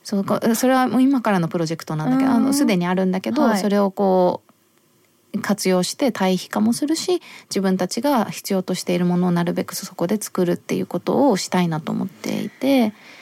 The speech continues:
Speaker 1: だからその
Speaker 2: エリさん、忙しそう。<laughs> いや、もう本当に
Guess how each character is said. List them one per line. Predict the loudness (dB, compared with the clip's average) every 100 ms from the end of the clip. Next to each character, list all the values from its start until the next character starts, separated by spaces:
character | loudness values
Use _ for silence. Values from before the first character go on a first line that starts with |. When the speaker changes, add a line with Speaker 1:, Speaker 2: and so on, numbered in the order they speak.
| -20 -20 -20 -20 -10
Speaker 1:
だ | -8
か | -4
ら | -2
そ | -2
の | 0
Speaker 2:
エ |
リ | -2
さ | 0 0
ん、 | 0
忙 | -2 -2 -4 -2 -6
し | -6
そ | -8 -2
う。 | 0
<laughs> | 2 2 2 2 2 2 0 0 0 -2 0
い |
や、 | 0
も | 2 2
う |
本 | 0 0
当 |
に | -4 -4